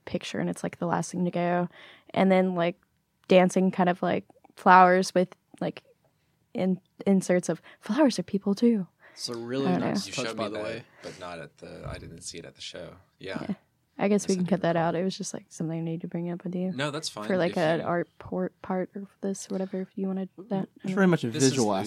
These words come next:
Speaker 4: aspect
Speaker 3: You can
Speaker 4: to
Speaker 3: send me the
Speaker 4: Machi.
Speaker 3: videos, and we'll have it, um, we'll have it on the, on the page
Speaker 1: Okay.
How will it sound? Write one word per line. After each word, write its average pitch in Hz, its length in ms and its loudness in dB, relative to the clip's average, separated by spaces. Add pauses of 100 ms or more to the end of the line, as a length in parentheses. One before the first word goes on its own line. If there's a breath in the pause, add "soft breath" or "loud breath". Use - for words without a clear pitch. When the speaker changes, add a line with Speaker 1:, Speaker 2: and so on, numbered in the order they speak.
(120)
Speaker 4:
aspect 117 100 -2
Speaker 3:
You 127 80 -10
can 131 80 -8
Speaker 4:
to - 60 -4
Speaker 3:
send 113 160 -6
me 110 80 -8
the 101 120 -10
Speaker 4:
Machi. - 100 -6
Speaker 3:
videos, 92 320 -10
and 87 80 -16
we'll 90 120 -14
have 87 240 -12
it, 85 180 -14 (100)
um, 85 360 -14
we'll 90 100 -20
have 95 140 -16
it 85 80 -16 (100)
on 85 140 -16
the, 78 100 -16 (140)
on 90 100 -18
the 80 80 -18
page - 480 -16 (260)
Speaker 1:
Okay. - 160 -12